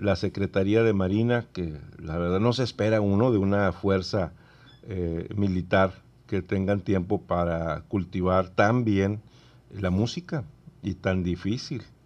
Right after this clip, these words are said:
y comparada con otra gente que pudiera estar nada más dedicada al estudio de la, de la música. Pero como ahorita, si te pones, Georgie, eh, le puedes dar una buscada o lo tengas de memoria,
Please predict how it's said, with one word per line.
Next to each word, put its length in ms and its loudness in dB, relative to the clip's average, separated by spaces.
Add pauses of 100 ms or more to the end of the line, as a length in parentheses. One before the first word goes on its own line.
(140)
y 80 -10
comparada 880 4
con 140 2
otra 240 -2
gente 280 -4
que 140 -6
pudiera 320 0
estar 220 -2
nada 220 2
más 200 4
dedicada 720 4
al 360 -8
estudio 480 0
de 80 4
la, 360 -2
de 160 -2
la 100 0
música. 520 -6 (580)
Pero 300 4
como 520 4
ahorita, 880 4
si 540 -2
te 120 2
pones, 400 4
Georgie, 540 4 (240)
eh, 480 2 (360)
le 100 2
puedes 260 4
dar 160 8
una 140 4
buscada 400 2
o 80 8
lo 140 6
tengas 340 2
de 80 4
memoria, 640 4